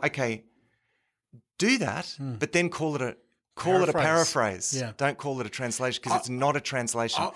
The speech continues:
Speaker 2: I
Speaker 1: That's
Speaker 2: would,
Speaker 1: just not true.
Speaker 2: Yeah, and I would go as far as to say and be honest about it and say, "This is a, this is a paraphrase that I,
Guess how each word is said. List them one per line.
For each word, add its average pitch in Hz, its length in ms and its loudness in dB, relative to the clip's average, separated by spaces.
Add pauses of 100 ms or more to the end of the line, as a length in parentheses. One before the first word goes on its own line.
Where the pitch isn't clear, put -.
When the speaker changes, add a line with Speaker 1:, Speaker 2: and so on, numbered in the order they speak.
(120)
Speaker 2:
I - 40 6
Speaker 1:
That's 180 200 2
Speaker 2:
would, - 60 -2
Speaker 1:
just 143 220 -2
not 127 260 -2
true. 123 380 -4
Speaker 2:
Yeah, 135 340 -4
and 160 100 0
I 180 60 6
would 190 160 2
go 147 200 4
as 127 140 2
far 135 260 0
as 127 180 -2
to 127 80 -4
say 120 500 -2
and 139 100 -10
be 131 140 0
honest 160 300 0
about 120 240 -6
it 120 60 -10
and 120 120 -10
say, 117 380 -4 (400)
"This 151 260 4
is 147 160 0
a, 147 80 2
this 147 320 0
is 131 100 -2
a 127 40 -2
paraphrase 147 1000 -2 (360)
that 131 120 0
I, 165 200 6